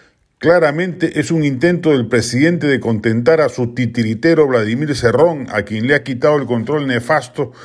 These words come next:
que ejercía sobre el Ministerio de Energía y Minas,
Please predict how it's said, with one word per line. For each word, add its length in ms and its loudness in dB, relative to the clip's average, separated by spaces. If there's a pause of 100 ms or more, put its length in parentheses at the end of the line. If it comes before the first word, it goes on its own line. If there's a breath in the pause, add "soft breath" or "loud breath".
(220 loud breath)
que 140 0
ejercía 560 0
sobre 220 2
el 40 -2
Ministerio 520 0
de 40 2
Energía 380 -2
y 60 -4
Minas, 500 -2